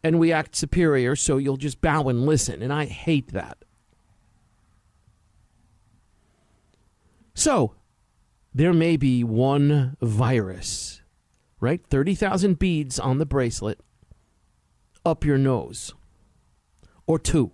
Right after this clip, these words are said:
or three. Well, when we stick that Q-tip up there and pull it out, we don't know. We don't know if there's one or none, or fifty gazillion.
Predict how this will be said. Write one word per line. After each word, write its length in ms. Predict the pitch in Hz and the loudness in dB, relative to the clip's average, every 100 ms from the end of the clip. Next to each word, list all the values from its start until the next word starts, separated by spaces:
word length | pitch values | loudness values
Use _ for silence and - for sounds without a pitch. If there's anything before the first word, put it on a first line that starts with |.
| _ | _
or 80 | 147 | -4
three. 380 | - 147 95 - _ _ _ _ _ - - | -2 -4 -4 -8 _ _ _ _ _ -20 -8
Well, 300 | - 185 127 - _ _ _ _ _ _ _ | -2 -2 -2 -12 _ _ _ _ _ _ _
when 180 | - 139 | -4 0
we 120 | 190 | 2
stick 400 | 285 - 269 269 | 0 0 -2 -2
that 220 | 226 220 - _ | -2 -2 -4 _
Q-tip 500 | - 254 220 170 151 | -4 -2 0 0 0
up 200 | 147 131 | 0 -2
there 380 | - 127 120 127 - _ _ | -2 -2 0 -4 -10 _ _
and 180 | 131 131 | -6 -2
pull 260 | - 190 190 | 0 2 2
it 60 | |
out, 320 | 208 165 139 | 2 0 -2
we 140 | 147 233 | 0 2
don't 260 | 330 294 | 2 2
know. 520 | 190 302 359 69 98 - - | 2 2 0 -4 -12 -10 0
We 80 | |
don't 160 | 233 285 | 2 2
know 140 | 220 | 2
if 80 | 208 | 0
there's 200 | 156 139 | 0 -4
one 320 | 135 127 123 - | -2 -2 -2 -2
or 140 | 131 | 0
none, 460 | 139 139 139 98 117 - _ _ _ _ _ _ | 2 2 0 -4 -12 -14 _ _ _ _ _ _
or 160 | 139 - _ - | -2 -2 _ -2
fifty 360 | 247 - 202 | -2 0 -4
gazillion. 680 | 151 156 165 151 123 - - | 2 2 2 0 -4 -10 -14